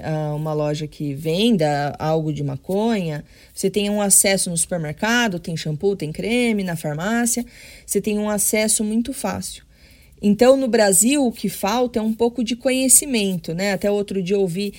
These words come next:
de um advogado ativista muito querido que ele falou assim,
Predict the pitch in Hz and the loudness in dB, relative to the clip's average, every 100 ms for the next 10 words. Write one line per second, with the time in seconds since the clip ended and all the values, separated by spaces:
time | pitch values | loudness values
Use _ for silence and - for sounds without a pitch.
0 | - - 180 202 202 185 190 190 175 185 | -18 -8 -2 0 0 -2 -4 -4 0 0
1 | 190 175 185 156 - - _ - - - | 2 2 0 -2 -8 -20 _ -20 -20 -20
2 | - - - - 190 - 185 214 214 202 | -20 -20 -16 -6 -4 -2 -2 0 0 0
3 | 208 233 233 - 226 214 247 220 214 220 | 0 0 0 -2 0 2 0 0 0 2
4 | 214 214 214 208 214 214 - 196 175 | 2 0 2 2 2 0 0 -2 -2